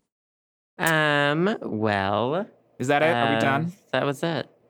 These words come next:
Speaker 1: Bye. No, just
Speaker 2: Bye.
Speaker 1: kidding. If
Speaker 2: Bye,
Speaker 1: they
Speaker 2: everyone.
Speaker 1: Thank you. Well, first of all, thank you for, uh, sending in that question, Stephanie. Oh, you didn't answer. Did you answer your favorite thing about the
Speaker 2: Oh,
Speaker 1: holiday
Speaker 2: I,
Speaker 1: season?
Speaker 2: I guess I should. Okay. Yeah, I guess I
Speaker 1: Fucking
Speaker 2: didn't.
Speaker 1: hell.
Speaker 2: So, bef-, wh-, whatever.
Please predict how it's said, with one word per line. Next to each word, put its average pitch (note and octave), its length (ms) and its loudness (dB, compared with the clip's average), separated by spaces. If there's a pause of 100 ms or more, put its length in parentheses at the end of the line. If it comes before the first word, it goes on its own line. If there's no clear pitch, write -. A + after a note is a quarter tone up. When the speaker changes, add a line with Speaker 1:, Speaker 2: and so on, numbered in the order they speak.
(280)
Speaker 1:
Bye. G#3 520 4
No, B2 120 0
just A2+ 200 -4
Speaker 2:
Bye. F#3 140 4
Speaker 1:
kidding. - 520 -4
If E3+ 100 -2
Speaker 2:
Bye, - 80 0
Speaker 1:
they F#3 180 4
Speaker 2:
everyone. F3+ 760 2
Speaker 1:
Thank F#3+ 220 2
you. E3+ 80 -4
Well, C#3 160 2
first D3+ 240 0
of - 60 -4
all, A2+ 80 4
thank F3 380 0
you C#3 60 -2
for, A2+ 360 0
uh, A2 220 0
sending A2+ 300 -4
in G#2 80 -2
that G2 160 -2
question, G#2 440 -6
Stephanie. - 360 -4
Oh, B3 120 4
you G#3+ 180 0
didn't B3 200 2
answer. A3+ 280 0 (280)
Did F3 200 -2
you A#3+ 140 0
answer D#4 280 2
your G3+ 180 2
favorite A3+ 380 0
thing A3+ 120 2
about A3 200 0
the A#3+ 60 0
Speaker 2:
Oh, A3+ 40 4
Speaker 1:
holiday A#3 320 4
Speaker 2:
I, - 40 -6
Speaker 1:
season? A3+ 340 0
Speaker 2:
I E3 120 4
guess E3 220 0
I D3+ 100 2
should. C3 240 0
Okay. A#2+ 320 -2
Yeah, C#3+ 200 2
I C3 80 2
guess B2+ 160 0
I G3 80 0
Speaker 1:
Fucking C3+ 180 0
Speaker 2:
didn't. E3 160 -2
Speaker 1:
hell. E3+ 120 2
Speaker 2:
So, C3+ 280 2 (240)
bef-, E3 580 -2 (440)
wh-, C#3 40 -6
whatever. G#2+ 400 0